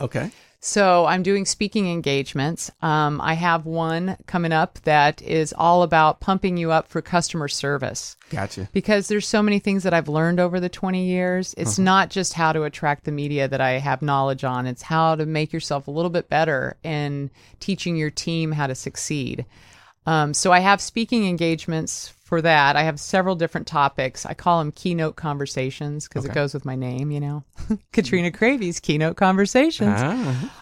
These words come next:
Speaker 2: Um, so on my website, you'll see all the different conversations that I give. Um, and I've already, I'm already blessed in the fact that I have five bookings right now that I'm like,
Speaker 1: Nice.
Speaker 2: "Okay, so that's good."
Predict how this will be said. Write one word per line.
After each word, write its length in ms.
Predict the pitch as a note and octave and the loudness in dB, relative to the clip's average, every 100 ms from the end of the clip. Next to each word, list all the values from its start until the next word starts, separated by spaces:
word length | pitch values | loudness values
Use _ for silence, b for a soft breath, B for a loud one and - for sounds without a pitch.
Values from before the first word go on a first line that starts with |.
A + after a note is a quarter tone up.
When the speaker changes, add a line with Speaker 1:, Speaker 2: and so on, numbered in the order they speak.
| - | 0
Speaker 2:
Um, 320 | G3 F#3 F3 | 4 6 4
so 320 | D#3+ G#3+ G3 F#3+ | 2 4 6 8
on 180 | G3+ | 6
my 120 | A#3 A#3+ | 6 4
website, 440 | G#3 F3+ F#3+ F3 | 4 4 2 2
you'll 140 | E3+ | 2
see 220 | F3 F#3+ E3+ | 2 4 6
all 160 | F3 | 6
the 80 | F3 | 4
different 280 | F3 F#3 E3 | 0 -2 0
conversations 840 | E3+ D#3 D#3+ D#3+ D#3 - D3+ C#3+ | 0 0 -2 0 0 -2 -6 -4
that 240 | - C#3+ - | 0 0 2
I 380 | C#3+ C#3 C#3 C#3+ | 2 2 0 -2
give. 580 | C#3 C#3 C3 C#3 D3 - | -2 0 2 0 -4 -10
Um, 520 | D3+ C3+ B2+ B2+ C3+ - - - - | -8 -6 -6 -8 -10 -12 -14 -12 -4
and 440 | D#3+ D#3 D3+ C#3+ - _ _ _ _ _ - | -2 -2 -2 -8 -14 _ _ _ _ _ -4
I've 100 | E3 | 2
already, 300 | G#3 A#3+ - | 4 4 2
I'm 160 | E3+ | 2
already 460 | F#3 A#3 G#3+ D#3+ D3+ _ - | 2 2 2 0 -4 _ 0
blessed 340 | G3 G3+ - | 4 4 2
in 60 | F3+ | -4
the 80 | |
fact 280 | - D#3+ D#3 | 0 0 2
that 80 | D3+ | 2
I 80 | D3+ | 4
have 180 | F3+ D#3+ | 2 2
five 360 | F3 E3+ F3 | 4 4 4
bookings 440 | E3+ E3+ D#3 D3 D3+ | 0 0 -2 -4 0
right 180 | C#3+ | 0
now 320 | D3+ D3+ C#3 C3 | 2 2 2 2
that 140 | C#3 | 0
I'm 100 | C#3 | 0
like, 160 | C#3+ D#3+ | 0 0
Speaker 1:
Nice. 100 | E3 | 0
Speaker 2:
"Okay, 220 | F3+ C3+ | 0 0
so 140 | - D#3+ | 0 2
that's 260 | E3 F3+ | 2 2
good." 200 | - C3+ | -4 -6